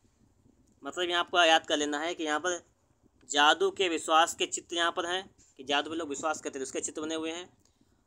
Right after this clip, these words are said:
और यहाँ पर शिकार के भी दृश्य बने हुए हैं। ठीक है, यहाँ पर एक सबसे important यहाँ पर है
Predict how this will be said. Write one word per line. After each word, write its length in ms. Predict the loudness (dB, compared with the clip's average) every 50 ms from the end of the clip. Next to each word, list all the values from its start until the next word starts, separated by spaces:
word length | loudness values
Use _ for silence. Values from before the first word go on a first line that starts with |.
| _ _ -2
और 140 | 0 0 2
यहाँ 220 | 2 4 4 4
पर 280 | 4 2 0 0 -2 -6
शिकार 400 | -6 -6 -4 2 2 4 4 4
के 120 | 0 -2
भी 80 | -4 -2
दृश्य 260 | -4 -4 -4 -4 -4
बने 140 | -4 -4 -4
हुए 180 | -4 -4 -4 -6
हैं। 140 | -8 -10 -14 -16 -20 -20 _ _ _ _ _ -18
ठीक 120 | -14 -14
है, 80 | -14 -14 -16 _ _ _ _ _ _ _ _ _ _ _ _ _ _ _ _ _ _ -12
यहाँ 240 | -4 2 2 2 4
पर 160 | 4 4 4
एक 220 | 6 6 6 4 0
सबसे 280 | -4 -6 -6 -4 -2 -2 -2 -2 -4
important 640 | -4 -4 -4 -2 2 2 2 2 2 0 -2 -2 0
यहाँ 160 | 0 0 0
पर 140 | 0 0 -2
है 180 | -2 -2 -4